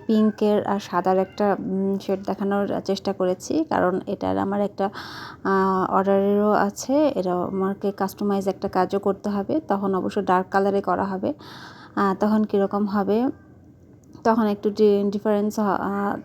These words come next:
আসবে এই কাজের থেকে। এটা যেহেতু আমি সাদার মধ্যে করছি, তো আমি আগে ফুলগুলো এঁকে নিয়ে তারপর, উম, সাদা আর গোলাপি দিয়ে, আহ, উম, কাজটা করার চেষ্টা করতেছি। আর আপনাদের অনেক অনেক কোশ্চেন ছিল,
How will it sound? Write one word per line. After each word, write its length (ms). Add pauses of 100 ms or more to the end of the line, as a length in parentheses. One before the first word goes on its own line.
আসবে 420
এই 180
কাজের 360
থেকে। 340
এটা 200
যেহেতু 300
আমি 140
সাদার 360
মধ্যে 260
করছি, 500 (1120)
তো 100
আমি 200
আগে 180
ফুলগুলো 360
এঁকে 260
নিয়ে 420
তারপর, 480
উম, 380
সাদা 360
আর 320
গোলাপি 360
দিয়ে, 340 (480)
আহ, 440
উম, 200
কাজটা 320
করার 240
চেষ্টা 320
করতেছি। 1080
আর 420 (880)
আপনাদের 580
অনেক 300
অনেক 200
কোশ্চেন 420
ছিল, 400